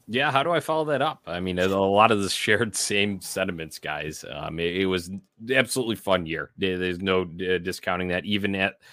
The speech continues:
those twenty percent capacity games, I think some of that, that felt the energy early on. And I think that was part of people, uh, reemerging from,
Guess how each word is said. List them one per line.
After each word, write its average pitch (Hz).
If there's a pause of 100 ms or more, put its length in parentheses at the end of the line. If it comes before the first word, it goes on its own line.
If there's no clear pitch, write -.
(200)
those 90
twenty 98
percent 95 (120)
capacity 95
games, 82
I 76
think 82
some 90
of 80
that, 87
that 92 (500)
felt 131
the 120
energy 92
early 87
on. 78
And 78
I 78
think 82
that 85
was 85
part 175
of 151
people, 151
uh, 113
reemerging 110
from, 101